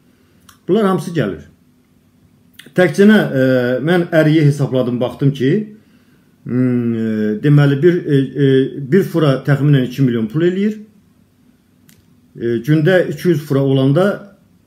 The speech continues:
bu gəlir, böyük bir rəqəm alınır. Onu da otuz günə vuranda hardasa gəlib bu rəqəm çıxır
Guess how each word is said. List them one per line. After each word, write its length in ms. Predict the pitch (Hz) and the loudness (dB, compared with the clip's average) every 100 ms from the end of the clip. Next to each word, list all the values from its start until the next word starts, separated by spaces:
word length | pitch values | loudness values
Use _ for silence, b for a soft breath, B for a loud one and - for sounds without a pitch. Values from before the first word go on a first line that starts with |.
| _ _ _ _ _ _ _ _ _ _ - | _ _ _ _ _ _ _ _ _ _ -8
bu 140 | 143 | -4
gəlir, 340 | 143 143 143 170 - - 139 | 2 4 4 2 -2 -6 2
böyük 260 | 165 151 131 | 4 4 0
bir 80 | |
rəqəm 300 | 113 107 104 | -2 -2 -2
alınır. 320 | 98 101 156 202 - _ _ _ _ _ _ _ _ _ - | -2 -2 -4 -4 -12 _ _ _ _ _ _ _ _ _ -4
Onu 240 | 147 170 170 | 2 2 2
da 100 | 165 | 0
otuz 300 | 147 180 147 | 0 0 2
günə 180 | 139 131 | 4 2
vuranda 540 | 135 139 160 208 - | 2 2 2 0 -2
hardasa 340 | 156 170 - 127 | -4 -4 -4 -4
gəlib 320 | 151 160 139 | -2 -2 -2
bu 100 | 151 | 0
rəqəm 280 | 135 160 147 | 0 0 -4
çıxır 260 | - 156 | -4 -6